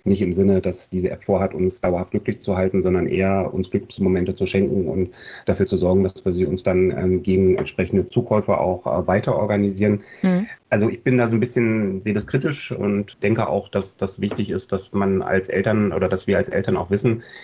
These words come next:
Speaker 1: was denn da genau auch gespielt wird, was auch die Idee dahinter ist, dass man sich das sehr genau auch mit anschaut. Und genau so, wie du es sagst, also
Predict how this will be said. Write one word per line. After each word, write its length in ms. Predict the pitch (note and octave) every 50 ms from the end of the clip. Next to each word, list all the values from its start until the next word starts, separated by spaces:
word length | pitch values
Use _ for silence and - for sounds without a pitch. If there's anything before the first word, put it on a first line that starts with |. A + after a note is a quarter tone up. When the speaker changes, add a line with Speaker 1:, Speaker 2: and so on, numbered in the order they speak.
| - - -
Speaker 1:
was 180 | - F2+ F#2+ -
denn 140 | - A#2 A#2
da 120 | A2 A2 G#2
genau 300 | G#2+ G2+ G2 G2+ G#2+ -
auch 160 | - G#2 G#2
gespielt 520 | - G2 - - G2+ G#2+ A#2+ A#2+ A#2+ -
wird, 340 | G#2 G#2+ A2 - - - -
was 160 | F#2 F2 -
auch 100 | - -
die 120 | - - -
Idee 260 | - - - F#2 -
dahinter 640 | - G#2+ G#2 A2+ A2+ A2+ - A2 G#2+ A2 G2+ - -
ist, 320 | G#2 G2+ - - - -
dass 140 | G#2+ - G2+
man 100 | F#2+ F2+
sich 120 | F2+ -
das 120 | - F2 -
sehr 140 | F#2+ F#2
genau 220 | F#2 F#2 F#2 F2+ -
auch 80 | F2+ G2+
mit 100 | G2 -
anschaut. 380 | - G2 - - G#2+ G2+ G2+ - - - - - - - -
Und 340 | - G2 F#2+ F#2 - - - - _ -
genau 240 | - F#2+ F2+ F2+ G#2+
so, 200 | G#2 F#2+ G#2+ G2+
wie 100 | G2+ G2+
du 120 | G2+ G2+ G2+
es 100 | G2 -
sagst, 420 | F#2 G2 A2+ G2+ - - - -
also 440 | - - E2+ E2 F2+ F2 F2+ F2+